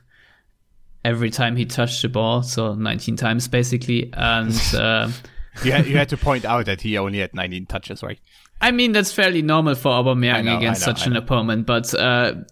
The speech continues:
Speaker 1: yeah, you know, the, the stat is out there. Um, uh, he also missed that, uh, hearing in, in the court on, on Monday, and apparently was sick. And I feel like, uh, that has left a very bitter taste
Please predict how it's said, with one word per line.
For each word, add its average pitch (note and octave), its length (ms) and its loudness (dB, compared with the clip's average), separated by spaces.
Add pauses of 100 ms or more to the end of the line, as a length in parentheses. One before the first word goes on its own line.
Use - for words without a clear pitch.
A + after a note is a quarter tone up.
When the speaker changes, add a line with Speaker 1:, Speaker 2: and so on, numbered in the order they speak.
(120)
Speaker 1:
yeah, B2+ 420 0
you B2 160 -2
know, A#2+ 200 2
the, - 240 -4
the B2+ 160 0
stat F3 380 -2
is - 200 -6
out B2+ 280 0
there. A#2+ 360 -2
Um, A#2+ 520 -2 (800)
uh, B2 260 2
he C3+ 200 0
also C3+ 360 2
missed C3 340 -2
that, B2 340 -2
uh, A#2+ 440 2 (680)
hearing D#3 720 2
in, C3 200 2
in B2 160 0
the C3 100 2
court D3 460 2
on, B2+ 260 2
on C3 180 0
Monday, B2+ 640 4
and A#2 240 0 (100)
apparently A#2+ 540 2
was A#2 240 2
sick. B2 420 0
And A#2 360 -2
I B2 220 0
feel C3+ 260 0
like, B2+ 380 0
uh, A#2 420 2 (220)
that B2+ 280 -2
has B2+ 300 0
left B2 280 0
a A#2 160 -2 (220)
very C3 240 2
bitter B2+ 240 2
taste B2 640 -2